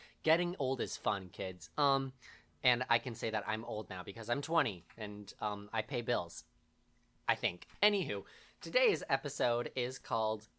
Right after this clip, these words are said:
Getting Canceled Sucks, because Hannah and I are reviewing the Netflix original T V show Everything Sucks that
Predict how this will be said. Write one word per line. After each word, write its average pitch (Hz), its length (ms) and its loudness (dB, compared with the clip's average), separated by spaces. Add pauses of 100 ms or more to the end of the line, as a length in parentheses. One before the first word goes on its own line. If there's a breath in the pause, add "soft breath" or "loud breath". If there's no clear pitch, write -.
(120)
Getting 247 380 4
Canceled 185 560 -2
Sucks, - 720 -2 (320)
because 113 460 -2
Hannah 196 260 0
and 147 140 0
I 139 280 2
are 190 160 4
reviewing 147 600 -2 (340 loud breath)
the 131 300 0
Netflix 185 480 0
original 143 400 0
T 156 240 -4
V 135 180 -2
show 120 460 2 (240)
Everything 170 580 4
Sucks - 560 -6 (320 soft breath)
that 107 360 4